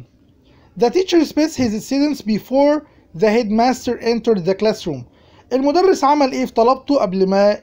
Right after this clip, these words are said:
الم-، الهيدماستر يدخل؟ هل silenced ولا accepted ولا، ولا recycled ولا commented؟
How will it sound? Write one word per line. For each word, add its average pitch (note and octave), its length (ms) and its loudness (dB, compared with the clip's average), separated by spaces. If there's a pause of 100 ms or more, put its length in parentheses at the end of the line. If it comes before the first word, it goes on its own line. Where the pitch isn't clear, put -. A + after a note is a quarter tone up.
(120)
الم-، E3+ 200 -8
الهيدماستر G#3 760 -4
يدخل؟ D#3 380 -4 (380)
هل A3+ 200 0
silenced D4+ 720 2
ولا D3+ 160 -4
accepted C#4 480 -2
ولا، D#3 220 -4 (200)
ولا D#3+ 540 -2
recycled C4 540 0
ولا E3+ 160 -2
commented؟ A3+ 520 -6